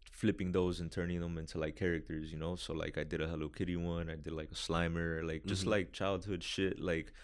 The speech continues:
Speaker 1: a lot of my work is very, like, serious, you know? And I just
Speaker 2: Mm-hmm.
Speaker 1: wanted to do, like,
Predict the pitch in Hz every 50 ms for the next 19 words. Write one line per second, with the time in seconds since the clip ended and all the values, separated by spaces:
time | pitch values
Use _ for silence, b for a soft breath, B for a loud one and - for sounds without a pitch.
0 | B B B B B - - 90 98 104 110 110 110 101 95 101 98 - 95 87
1 | 80 92 87 85 87 85 82 82 78 - - - 92 90 85 82 78 - - -
2 | - 76 78 80 87 92 90 80 76 76 82 85 78 87 85 85 80 - 87 80
3 | 85 82 82 85 85 -